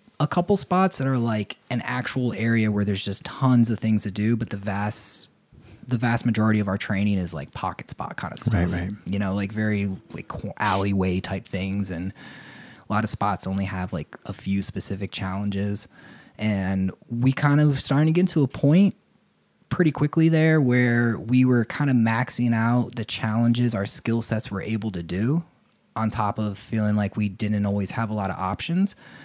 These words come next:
Speaker 1: And, but we live in the mountains.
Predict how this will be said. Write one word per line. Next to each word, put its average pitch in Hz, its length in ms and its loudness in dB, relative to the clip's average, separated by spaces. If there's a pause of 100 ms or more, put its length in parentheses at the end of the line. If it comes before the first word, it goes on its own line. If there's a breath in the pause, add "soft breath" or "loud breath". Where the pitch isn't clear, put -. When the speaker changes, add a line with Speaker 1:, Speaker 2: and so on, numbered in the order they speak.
(520 loud breath)
Speaker 1:
And, 117 720 2 (320)
but 135 140 6
we 120 120 4
live 113 180 0
in 107 60 -2
the 120 60 2
mountains. - 560 -4